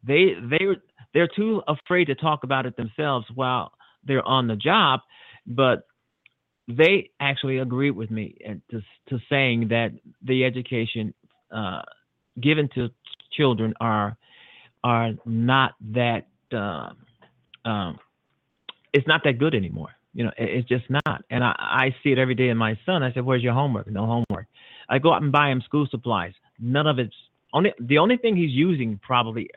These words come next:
is the pencils and the ink pens, the paper, the folders. This is, that's just nothing, you know. And I, I'm pissed off about that. But, you know, I mean,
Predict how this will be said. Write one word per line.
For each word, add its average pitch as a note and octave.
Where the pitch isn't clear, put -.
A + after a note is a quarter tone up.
is A#2+
the A2+
pencils D3+
and A#2
the G#2+
ink A#2+
pens, D2
the -
paper, E3+
the B2+
folders. D#3
This D#3+
is, D3
that's D#3+
just D#3+
nothing, A#2
you C#3+
know. A#2
And B2+
I, C3+
I'm G#3+
pissed F3
off C3
about F#2+
that. -
But, A#2
you D3+
know, G#2+
I A#2+
mean, A#2+